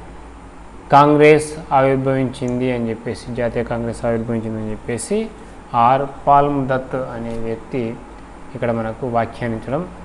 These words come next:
జరిగిందనమాట. Next ఈ దీనిపై, ఈ రక్షక కవాట సిద్ధాంతంపై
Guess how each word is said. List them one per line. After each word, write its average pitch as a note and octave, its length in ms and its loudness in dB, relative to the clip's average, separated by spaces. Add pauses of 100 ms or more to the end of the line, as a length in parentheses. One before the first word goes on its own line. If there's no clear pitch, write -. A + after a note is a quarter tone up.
(240)
జరిగిందనమాట. G2+ 680 -2 (1400)
Next D3 300 0 (2750)
ఈ F#3 120 2
దీనిపై, F3+ 500 4
ఈ C3 160 2
రక్షక - 280 4
కవాట F#3 320 10
సిద్ధాంతంపై F3+ 720 4